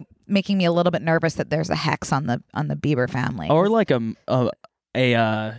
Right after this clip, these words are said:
Speaker 1: Correct.
Speaker 2: black mold situation. They should get their house checked out.
Speaker 1: I don't think black mold causes, like,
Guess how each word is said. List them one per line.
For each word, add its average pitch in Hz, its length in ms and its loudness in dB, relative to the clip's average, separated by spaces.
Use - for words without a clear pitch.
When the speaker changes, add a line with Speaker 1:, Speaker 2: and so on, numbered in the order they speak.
Speaker 1:
Correct. - 60 -4
Speaker 2:
black 143 320 0
mold 170 340 4
situation. 110 540 -2
They 127 120 4
should 135 160 -2
get 160 160 0
their 202 140 2
house 139 260 0
checked - 320 -6
out. 87 240 -8
Speaker 1:
I 220 100 0
don't 320 180 -2
think 285 160 -2
black 202 280 0
mold 196 260 0
causes, 175 500 0
like, 170 180 -2